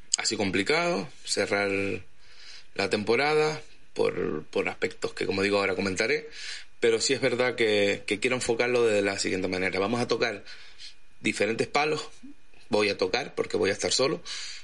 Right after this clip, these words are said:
diferentes problemas que han ocurrido, pero lo voy a llevar todo a,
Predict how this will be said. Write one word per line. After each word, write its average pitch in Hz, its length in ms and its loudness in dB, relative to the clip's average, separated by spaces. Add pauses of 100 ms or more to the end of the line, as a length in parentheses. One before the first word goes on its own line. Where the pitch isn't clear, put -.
(240)
diferentes 113 880 2 (220)
problemas 107 380 2
que - 100 -2
han 101 60 0
ocurrido, 123 460 2
pero 107 280 2
lo 104 80 4
voy 110 140 6
a - 20 6
llevar 113 260 2
todo 117 320 4
a, 95 420 0